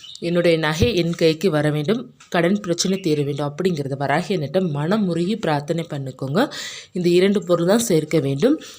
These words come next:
அந்த தண்ணீர்ல சேர்த்துட்டு நீங்க வந்து வராகி எண்ணெய் பாதத்துல வச்சுட்டு மறுநாள் காலையில தான் இதை எடுக்கணும். எடுத்துட்டு நீங்க வந்து, அ, காலையில எப்ப வேணாலும் எடுக்கலாம், இந்த நேரம் தான் எடுக்கணும் அப்படின்னு இல்ல,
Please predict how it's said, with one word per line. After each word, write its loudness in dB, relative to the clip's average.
அந்த 2
தண்ணீர்ல 4
சேர்த்துட்டு 4
நீங்க 0
வந்து 2
வராகி 2
எண்ணெய் 0
பாதத்துல 0
வச்சுட்டு 0
மறுநாள் 2
காலையில 4
தான் 4
இதை 4
எடுக்கணும். 0
எடுத்துட்டு 2
நீங்க 2
வந்து, 2
அ, -2
காலையில 6
எப்ப 2
வேணாலும் 4
எடுக்கலாம், 0
இந்த 4
நேரம் 4
தான் 4
எடுக்கணும் 2
அப்படின்னு -2
இல்ல, 0